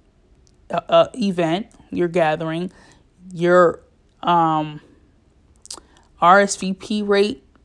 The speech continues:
is going to decrease tremendously. Um, people are not going to want to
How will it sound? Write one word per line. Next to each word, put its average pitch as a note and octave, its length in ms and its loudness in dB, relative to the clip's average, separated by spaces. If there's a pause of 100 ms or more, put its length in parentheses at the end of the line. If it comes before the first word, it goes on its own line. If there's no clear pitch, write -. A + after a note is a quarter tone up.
is E3 200 -8
going F3 280 -2
to E3+ 120 -10
decrease F#3+ 600 -6
tremendously. E3+ 960 -6 (640)
Um, D#3 760 0 (600)
people A3 360 -2
are F3+ 100 4
not F3+ 340 0
going F3+ 240 -2
to - 160 -12
want F3 320 -4
to F3+ 360 -8